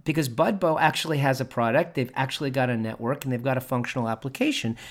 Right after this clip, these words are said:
And with this new injection of, uh, supply chain management expertise, they probably have lots of really good, uh, starting points, obviously.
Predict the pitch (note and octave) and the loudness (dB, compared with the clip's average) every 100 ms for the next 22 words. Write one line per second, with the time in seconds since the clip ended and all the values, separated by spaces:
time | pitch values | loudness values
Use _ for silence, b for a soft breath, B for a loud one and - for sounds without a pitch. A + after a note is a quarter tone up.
0 | B D#3 E3+ E3+ E3 - D#3+ E3 E3 C#3 | B 0 0 2 0 0 2 4 4 2
1 | C#3 C#3+ - C#3+ B2+ A#2+ A2 C3 B2 A#2+ | 2 0 0 0 2 2 0 2 2 2
2 | B B B - B2 D3+ C#3 - C3+ B2 | B B B -10 0 2 2 2 2 4
3 | B2+ F3+ G3 C#3+ B2+ B2+ - - G#2+ - | 4 4 2 0 0 -2 -6 -8 -8 -2
4 | A#2+ B2+ - B2 B2+ C3+ C3+ C3 B2+ C3 | -2 -2 -2 -4 -2 -2 -2 0 0 2
5 | A#2 A2+ A2+ B2+ C3+ C3 - A2 A2 A2+ | 0 -2 2 4 4 2 -4 -6 -2 2
6 | C3+ C3 B2+ B2 A#2+ A#2 A2+ B B B | 4 4 2 2 2 2 -4 B B B
7 | B A#2 A#2 - - C#4+ D#3+ - A2 A#2+ | B -4 -2 0 4 6 6 2 -4 -4
8 | - - - - G#2+ A#2+ A2 - G#2+ B2 | -6 -8 -12 -8 -6 -6 -8 -10 -10 -12